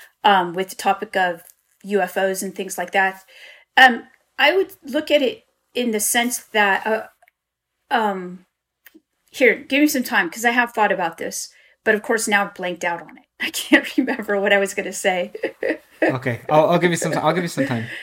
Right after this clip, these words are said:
Speaker 2: So do you want me to just be silent while you think?
Speaker 1: Yeah, just give me some, some
Speaker 2: Okay.
Speaker 1: silent time
Speaker 2: All right,
Speaker 1: to,
Speaker 2: okay.
Speaker 1: to,
Speaker 2: All
Speaker 1: like,
Speaker 2: right.
Speaker 1: kind of,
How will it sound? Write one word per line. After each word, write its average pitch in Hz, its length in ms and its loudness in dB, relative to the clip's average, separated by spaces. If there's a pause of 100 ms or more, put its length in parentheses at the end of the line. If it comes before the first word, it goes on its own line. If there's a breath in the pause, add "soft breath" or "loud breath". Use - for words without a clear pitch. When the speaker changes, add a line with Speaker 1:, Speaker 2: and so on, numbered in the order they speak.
(200 loud breath)
Speaker 2:
So 135 160 -2
do 120 80 -2
you 135 40 4
want 151 120 4
me 156 60 2
to 151 60 2
just 139 220 -6
be 135 80 -2
silent 147 420 2
while 139 80 2
you 139 120 4
think? 196 280 -4 (540 loud breath)
Speaker 1:
Yeah, 247 260 8
just - 200 -10
give 262 100 0
me 262 80 2
some, 220 480 -2
some - 280 -2
Speaker 2:
Okay. - 80 -4
Speaker 1:
silent 185 360 0
time 147 140 4
Speaker 2:
All 180 60 8
right, 180 100 4
Speaker 1:
to, 185 60 -2
Speaker 2:
okay. 156 160 -8
Speaker 1:
to, - 160 -10
Speaker 2:
All 185 40 -4
Speaker 1:
like, 160 160 -2
Speaker 2:
right. - 80 -20
Speaker 1:
kind 190 220 -4
of, 180 180 -8